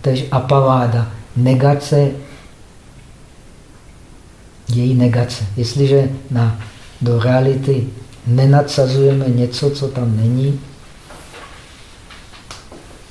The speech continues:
a jestliže ji nepopíráme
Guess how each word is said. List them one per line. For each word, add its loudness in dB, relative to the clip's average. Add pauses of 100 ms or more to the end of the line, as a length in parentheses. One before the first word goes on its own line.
(380)
a -2 (140)
jestliže 0 (1700)
ji 0
nepopíráme 0